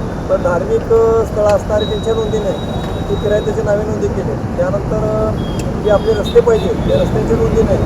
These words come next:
आणि गावठाण सिटी सर्व्हे केला तर हद्द कायम करणे पहिला मंत्री करायला पाहिजे, पण हद्द कायम केलेली कुठेही दिसून येत नाही. आणि विभक्त असणारी मालमत्ता एकत्र लावल्या प्रत्येकाची, त्यामुळे म्हणजे ही कामं करून जाणार आणि तुम्ही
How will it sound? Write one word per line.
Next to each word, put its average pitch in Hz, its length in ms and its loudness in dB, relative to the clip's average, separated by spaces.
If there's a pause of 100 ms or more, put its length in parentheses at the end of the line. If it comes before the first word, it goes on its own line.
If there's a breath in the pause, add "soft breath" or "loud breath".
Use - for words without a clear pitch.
(680)
आणि - 100 0
गावठाण 269 320 2
सिटी 214 200 0
सर्व्हे 226 240 4
केला 226 180 2
तर 226 140 2
हद्द - 400 2
कायम 214 360 2
करणे 233 220 2
पहिला 220 300 2
मंत्री 220 320 -2
करायला 220 260 2
पाहिजे, 190 220 -2
पण 190 140 0
हद्द 180 300 0
कायम - 220 0
केलेली - 260 0
कुठेही 427 240 2
दिसून - 280 0
येत - 120 0
नाही. - 220 -4 (800)
आणि 453 520 2 (200)
विभक्त - 280 2
असणारी - 280 4
मालमत्ता - 420 4
एकत्र - 340 6
लावल्या 226 280 2
प्रत्येकाची, - 640 0 (400)
त्यामुळे 208 320 4
म्हणजे - 240 0
ही - 360 0
कामं 208 220 0
करून 233 260 0
जाणार 220 280 2
आणि 226 280 2
तुम्ही - 340 0